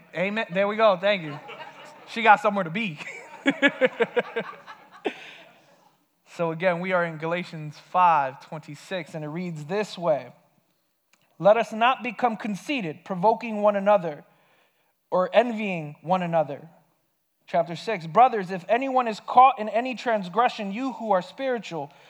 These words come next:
should restore him in a spirit of gentleness. Keep watch on yourself, lest you too be tempted.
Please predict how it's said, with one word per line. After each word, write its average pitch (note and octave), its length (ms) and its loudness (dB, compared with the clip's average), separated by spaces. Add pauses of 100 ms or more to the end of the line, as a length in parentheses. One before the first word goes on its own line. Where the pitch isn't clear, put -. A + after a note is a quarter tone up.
(120)
should A3+ 220 -6
restore B3+ 520 2
him G3+ 220 -4
in F#3 120 -6
a F3+ 80 -4
spirit G#3 500 -6
of F3+ 140 -6
gentleness. F#3+ 580 -4 (560)
Keep A3+ 220 -6
watch A3+ 340 6
on B3+ 140 0
yourself, F#3+ 480 2
lest F#3+ 320 -8
you A3 180 -6
too B3+ 400 -6
be G3+ 160 -8
tempted. F#3 540 -4